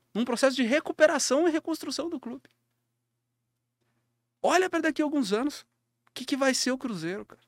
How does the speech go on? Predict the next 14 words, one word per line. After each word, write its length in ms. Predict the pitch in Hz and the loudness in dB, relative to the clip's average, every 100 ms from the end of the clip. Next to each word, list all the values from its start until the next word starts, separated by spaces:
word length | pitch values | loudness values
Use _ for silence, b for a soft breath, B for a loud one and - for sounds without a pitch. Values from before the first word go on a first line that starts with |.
| - | -8
em 60 | |
termos 240 | 151 196 185 | 0 0 0
de 80 | 202 | -2
potencial 560 | 202 196 208 - 185 | -2 -2 -2 2 2
de 80 | 202 | 0
crescimento. 600 | 190 190 143 143 165 _ _ _ _ _ - | -6 -6 -4 -6 -8 _ _ _ _ _ -4
Já 220 | 214 220 | 4 8
é 100 | 262 | 8
um 80 | 320 | 8
clube 220 | 294 269 | 6 2
gigante, 520 | 247 202 156 131 - _ _ _ | 4 4 2 -2 -14 _ _ _
sendo 320 | - 233 247 | 2 4 4
bem 200 | 220 233 | 2 2
gerido, 500 | 208 180 180 160 139 | 2 2 0 -4 -8